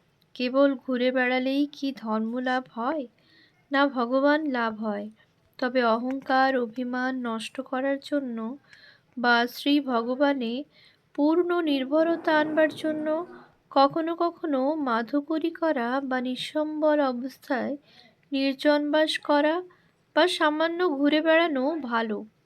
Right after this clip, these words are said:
তাতে আধ্যাত্মিক কল্যাণ হয়, সে বিষয়ে সন্দেহ নেই। কিন্তু ক্রমাগত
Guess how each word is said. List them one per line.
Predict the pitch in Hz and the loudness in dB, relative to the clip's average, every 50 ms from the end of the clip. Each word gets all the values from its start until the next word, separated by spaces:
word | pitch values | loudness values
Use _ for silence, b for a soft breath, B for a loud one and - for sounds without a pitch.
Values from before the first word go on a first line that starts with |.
| _ _ _ _ _ _ _ _ _ _ _ _ _ _ _ _ _ _ _ _ _ _ _ _ _ _ _ _ _ _ _ _ _ _ _ _ _ _ _ _ _ _ _ - - - - _ - | _ _ _ _ _ _ _ _ _ _ _ _ _ _ _ _ _ _ _ _ _ _ _ _ _ _ _ _ _ _ _ _ _ _ _ _ _ _ _ _ _ _ _ -20 -20 -20 -20 _ 2
তাতে | 294 277 285 285 - 392 359 277 254 294 359 B B B B B B B B B - | 4 4 4 4 2 0 0 0 0 -2 -6 B B B B B B B B B 2
আধ্যাত্মিক | - 269 285 285 277 - 330 339 330 - 330 330 339 330 - - | 4 4 4 4 2 0 0 0 0 -2 -6 -6 -6 -8 -4 0
কল্যাণ | 294 277 262 262 262 269 277 285 294 | 0 2 2 2 0 0 0 0 0
হয়, | 277 269 294 277 285 339 427 b b b b b b b - | -2 -2 -2 -2 -2 -4 -6 b b b b b b b -14
সে | - - - 311 311 320 | -8 -2 0 2 2 2
বিষয়ে | 302 330 320 311 - - 339 311 262 254 254 262 262 277 359 403 | 2 0 -2 -2 0 0 2 2 2 0 0 -2 -2 -2 -4 -4
সন্দেহ | - - 285 247 240 233 233 240 240 226 240 233 | -4 -4 -4 -2 -2 -2 -4 -4 -4 -4 -4 -6
নেই। | 226 226 220 220 214 214 220 220 b b b b b b b b _ _ | -4 -4 -2 -2 -2 -4 -6 -8 b b b b b b b b _ _
কিন্তু | - 277 269 262 277 - 330 302 269 269 294 302 - | -6 -4 -4 -4 -2 -2 0 0 0 0 -2 -4 -4
ক্রমাগত | - 262 262 254 254 269 277 269 277 277 277 277 - | -4 -4 -2 0 0 0 0 2 0 0 0 0 0